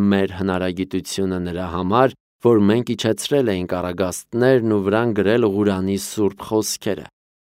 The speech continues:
Նրա ասելով դա մեր փրկության միակ միջոցն էր։ Վաղ առավոտյան նավ հասնելուն պես իսկույն անցանք գործի, և մի ժամ էլ չէր անցել,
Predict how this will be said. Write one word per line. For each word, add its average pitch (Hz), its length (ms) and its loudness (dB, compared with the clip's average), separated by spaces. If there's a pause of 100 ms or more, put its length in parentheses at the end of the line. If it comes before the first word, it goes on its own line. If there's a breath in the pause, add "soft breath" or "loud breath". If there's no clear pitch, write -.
(200)
Նրա 127 200 6
ասելով 160 400 2
դա 131 160 2
մեր 147 200 2
փրկության 131 600 -2
միակ 120 360 -2
միջոցն 104 640 -6
էր։ - 80 -20 (920)
Վաղ 101 200 4
առավոտյան 95 680 -2
նավ 107 240 0
հասնելուն 92 720 -4
պես 180 340 2
իսկույն 160 460 -2
անցանք 110 500 -4
գործի, 117 560 -2 (540)
և 143 180 4
մի 156 180 4
ժամ 135 300 2
էլ 180 160 4
չէր 143 300 -2
անցել, 87 440 -2